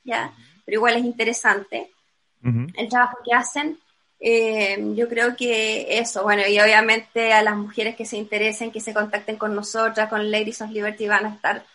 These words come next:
Speaker 1: muy bienvenidas, ¿cierto? Que la, la idea es que participen y se incluyan, porque tenemos un proyecto muy bonito, hecho con mucho cariño y, y con, con mucho interés también de poder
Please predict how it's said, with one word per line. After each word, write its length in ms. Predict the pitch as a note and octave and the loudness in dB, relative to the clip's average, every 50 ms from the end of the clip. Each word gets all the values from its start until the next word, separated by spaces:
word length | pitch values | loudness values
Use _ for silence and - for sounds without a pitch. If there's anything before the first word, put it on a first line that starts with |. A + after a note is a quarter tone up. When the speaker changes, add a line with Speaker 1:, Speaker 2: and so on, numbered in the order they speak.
| _ _ _ _ | _ _ _ _
Speaker 1:
muy 280 | - A#3+ B3 B3+ B3+ A#3+ | -2 0 2 2 2 2
bienvenidas, 920 | A#3+ A#3+ A#3+ A#3 A3 G#3+ - - - G3+ G#3 G3+ G#3 G#3 G#3 G#3+ A3+ A3 | 2 0 0 -2 -4 -8 -12 -14 -4 -4 -2 0 0 0 0 0 -2 -2
¿cierto? 380 | - A3 G#3+ A3 - - A3 A3 | -4 -8 -8 -8 -8 -10 -10 -6
Que 340 | A3 G#3+ G3+ G3 F#3+ F#3+ F#3 | -4 -4 -4 -2 -4 -4 -6
la, 180 | F3 - - - - | -6 -6 -8 -8 -8
la 120 | - G#3+ G#3 | -6 -4 -4
idea 220 | G3+ G#3 G3+ G#3 | -4 0 0 0
es 100 | A#3+ A3 | 0 -2
que 120 | - A#3 G#3+ | -6 -4 -2
participen 680 | G#3+ G#3+ G#3+ - G#3 - - A#3+ A3+ - - A3 A3+ | -2 -2 -2 -4 -12 -12 -10 -10 -8 -6 -4 -4 -4
y 80 | G#3+ G#3+ | -4 -6
se 140 | G#3 - G#3+ | -6 -6 -6
incluyan, 500 | G#3 G#3+ G#3 - G#3+ G#3+ A#3 A#3 A#3 A#3 | -6 -6 -6 -6 -6 -4 -2 -2 -4 -4
porque 200 | A3+ A3 A3+ G#3+ | -4 -8 -8 -8
tenemos 280 | G#3 G#3 G#3 G#3 G#3 | -6 -6 -4 -2 -4
un 80 | G#3+ G#3 | -4 -2
proyecto 460 | G#3 G#3 G#3+ G#3 G#3 - G#3+ G#3+ G#3+ - _ _ - _ _ | -2 -2 -2 -2 -4 -6 -6 -6 -6 -10 _ _ -20 _ _
muy 160 | - B3 B3+ B3 | -4 -2 0 0
bonito, 420 | A#3+ B3 C4 B3+ A#3+ - A#3+ A#3 | 2 2 2 0 0 0 0 0
hecho 220 | A3+ A3+ - A#3+ | 0 0 -4 -6
con 100 | A#3 A3 | -4 -2
mucho 240 | A#3 A#3 A#3+ A#3 B3 | -2 -2 -2 -2 -2
cariño 580 | A#3 A#3 A#3 A#3+ A#3+ A#3+ A#3+ A#3+ B3 B3 C4 C4 | -2 -2 0 0 -2 -2 -2 -2 0 0 -2 0
y, 440 | A#3 G#3+ F3+ F3+ - A2 G2+ G#3 F3+ | -2 -2 -2 -2 -4 -6 -8 -10 -10
y 260 | - G3 F#3+ F#3 F3+ - | -10 -8 -8 -8 -8 -6
con, 400 | F#3+ F#3 F#3+ F#3 F3 D#3+ - G#3 | -4 -4 -4 -4 -6 -8 -8 -6
con 120 | - G#3 A3 | -6 -4 -2
mucho 200 | G#3+ A3+ - A#3+ | -2 -4 -2 -4
interés 360 | G#3+ G#3+ G#3+ A3 A3 A#3+ - | -4 -2 0 0 0 0 0
también 340 | A#3+ A#3 A#3 G#3+ A3+ A3 A3+ | -4 -4 -2 -2 -2 -2 -4
de 80 | A3 | -6
poder 380 | G#3+ - G#3 G#3+ G#3 G#3 G#3 - | -4 -2 0 0 0 0 -2 -6